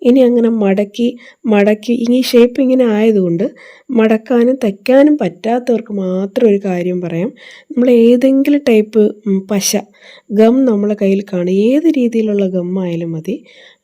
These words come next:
അത് നമുക്ക് ഈ അറ്റത്ത് ഇങ്ങനെ നമ്മൾ ക-, കൈ കൊണ്ടൊന്ന് മടക്കുന്നു, ശകലം പശ തേച്ച് അവിടെ ഒട്ടിക്കുന്നു. അങ്ങനെ ആകുമ്പോഴത്തേക്കും നിങ്ങൾക്ക് കുറേ കൂടെ ഈസി ആയിരിക്കും. എക്സ്പീരിയൻസ് ഇല്ലാതെ തയ്ക്കാൻ ശരിയാവില്ല എന്ന് തോന്നുന്നവർക്ക് മാത്രമാണേ.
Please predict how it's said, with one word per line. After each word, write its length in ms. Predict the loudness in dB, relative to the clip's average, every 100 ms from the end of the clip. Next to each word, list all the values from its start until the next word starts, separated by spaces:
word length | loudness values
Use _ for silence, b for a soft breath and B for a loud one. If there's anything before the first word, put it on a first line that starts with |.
| -4
അത് 140 | -2 -2
നമുക്ക് 340 | -4 -6 -6 -6 b b b _ -4
ഈ 40 | -4 -4 -10
അറ്റത്ത് 360 | -10 -6 -4 -2
ഇങ്ങനെ 200 | 0 0 0
നമ്മൾ 160 | 0 -2 -6
ക-, 140 | -14 -4
കൈ 100 | 0 2
കൊണ്ടൊന്ന് 360 | 0 -2 -2 -2
മടക്കുന്നു, 460 | -2 -4 -4 -2 -2 -4 B B -6
ശകലം 300 | -2 0 -2 -4
പശ 140 | -4 -4 -2
തേച്ച് 260 | -2 -2 -4
അവിടെ 140 | -2 -4
ഒട്ടിക്കുന്നു. 480 | -6 -12 -10 -16 -16 b b b b -2
അങ്ങനെ 220 | 2 4 4
ആകുമ്പോഴത്തേക്കും 560 | 2 -2 0 0 2 0
നിങ്ങൾക്ക് 320 | -2 -2 -6 -6 b b _
കുറേ 180 | 2 4 2
കൂടെ 160 | 0 2 2
ഈസി 240 | -2 0 0
ആയിരിക്കും. 300 | 0 -2 -14 -20 _ _ _ -8 -8
എക്സ്പീരിയൻസ് 640 | -8 -4 -2 0 0 -2 -2
ഇല്ലാതെ 340 | -2 0 0 0
തയ്ക്കാൻ 300 | -4 -4 -4 -4 -4
ശരിയാവില്ല 520 | -4 -2 -2 -2 -2 -2
എന്ന് 100 | -2 -2
തോന്നുന്നവർക്ക് 460 | 0 0 -2 -4 -6 -4
മാത്രമാണേ. 480 | -6 -8 -6 -6